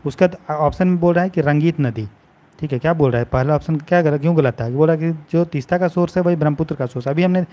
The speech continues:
तीस्ता के बारे में detail में देख लिया, ब्रह्मपुत्र के बारे में, और कहीं मैंने नहीं बताया कि दोनों एक जगह है।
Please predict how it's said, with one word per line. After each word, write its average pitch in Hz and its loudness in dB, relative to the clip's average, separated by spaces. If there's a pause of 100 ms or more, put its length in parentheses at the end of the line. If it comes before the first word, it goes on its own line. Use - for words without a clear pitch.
(280)
तीस्ता 160 0
के 180 2
बारे 180 2
में 180 0
detail 175 0
में 175 2
देख 170 0
लिया, 180 0
ब्रह्मपुत्र 151 0
के 160 -4
बारे 160 2
में, 156 -2 (320)
और 135 -6
कहीं 156 -4
मैंने 180 -6
नहीं 180 -4
बताया 175 -4
कि 170 -4
दोनों 143 0
एक 127 0
जगह 110 -2
है। 104 -10